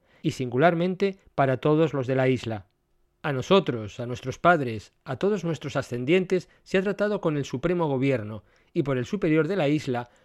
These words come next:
con la mayor dulzura, debiéndose a este conjunto de ventajas el increíble aumento que tienen nuestras fortunas. Y hasta ahora no hay descubierta otra señal segura de la bondad de un gobierno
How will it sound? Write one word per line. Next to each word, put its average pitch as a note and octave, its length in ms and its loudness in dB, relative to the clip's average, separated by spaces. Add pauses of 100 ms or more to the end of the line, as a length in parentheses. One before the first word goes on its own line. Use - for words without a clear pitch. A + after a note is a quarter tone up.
con C#3+ 160 -2
la C3+ 60 0
mayor B2+ 300 0
dulzura, A2+ 480 -4 (680)
debiéndose C#3+ 580 -2
a - 20 0
este A#2+ 200 -6
conjunto D3 440 -4
de C3+ 100 0
ventajas E3 640 -2
el C3+ 140 -2
increíble C#3 420 -2
aumento D3 400 -2
que B2+ 100 -4
tienen A#2+ 300 -4
nuestras A2 280 -10
fortunas. G#2+ 580 -2 (460)
Y F3 60 -2
hasta E3 220 -2
ahora A3 300 0 (400)
no F3 280 2
hay D#3+ 100 2
descubierta E3 580 -2
otra D#3 160 0
señal E3 340 -2
segura G3 380 0
de E3 100 2
la C#3+ 100 2
bondad C3 380 0
de A#2+ 100 -2
un F#3 100 -2
gobierno C3+ 580 -2